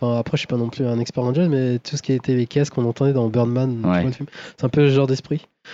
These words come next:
Speaker 1: Et après, le jeu, il est prévu pour le, euh, vingt-huit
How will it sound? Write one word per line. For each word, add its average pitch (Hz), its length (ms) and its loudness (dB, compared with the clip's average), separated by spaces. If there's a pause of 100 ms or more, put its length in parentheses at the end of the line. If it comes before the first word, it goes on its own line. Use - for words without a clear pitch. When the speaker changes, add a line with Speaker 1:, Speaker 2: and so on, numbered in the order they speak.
(400)
Speaker 1:
Et 123 240 4
après, 123 380 2
le 135 300 4
jeu, 170 180 6
il 131 220 6
est 123 40 0
prévu 160 520 0
pour 196 280 0
le, 190 680 4
euh, 131 1000 -2 (140)
vingt-huit 143 460 -2